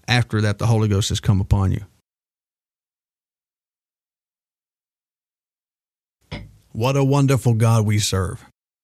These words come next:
What a wonderful, wonderful God we serve. The ability to take man and change him. What a miracle that is.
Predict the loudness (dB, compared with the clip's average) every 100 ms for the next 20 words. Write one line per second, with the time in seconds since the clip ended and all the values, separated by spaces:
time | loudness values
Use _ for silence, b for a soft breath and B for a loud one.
0 | _ -6 0 2 2 4 4 2 2 0
1 | 0 0 0 -2 -4 -4 -4 -4 -2 -4
2 | -6 -10 -12 -14 _ _ _ _ _ _
3 | _ _ _ _ -4 0 0 0 0 2
4 | 2 2 2 0 0 -2 0 0 0 0
5 | -4 -12 _ -10 -10 -4 0 2 2 0
6 | -6 -12 -4 0 2 2 2 2 -2 -6
7 | -4 -6 -8 -10 -16